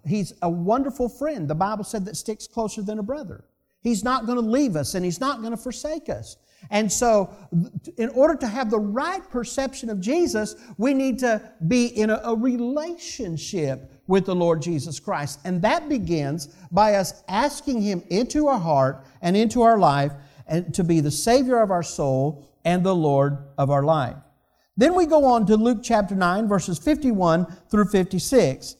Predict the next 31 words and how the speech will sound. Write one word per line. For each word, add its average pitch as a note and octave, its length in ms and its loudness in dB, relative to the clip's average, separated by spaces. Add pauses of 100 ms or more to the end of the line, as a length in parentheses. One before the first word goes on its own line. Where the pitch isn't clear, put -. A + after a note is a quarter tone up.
(240)
"And G3+ 120 4
it G#3 80 2
came A#3 240 2
to G3 60 2
pass G#3 400 0
when G3 140 0
the F3+ 40 0
time G#3+ 300 -2
was F3+ 160 -2
come A#3 320 2
that F#3+ 120 2
he G#3 140 2
should F#3 200 -2
be G3+ 100 2
received F#3 460 0
up, F#3+ 200 6
he G#3 80 2
steadfastly G3+ 840 2 (260)
set A3+ 240 4
his G#3 140 0
face C#4 400 2
to A3 100 -2
go A#3 200 6
to C4+ 140 0
Jerusalem F3+ 560 2
and E3 160 -2
sent G#3+ 220 -4
messengers B3+ 520 0
before C4 360 2
his C#4 140 0
face, E3+ 400 2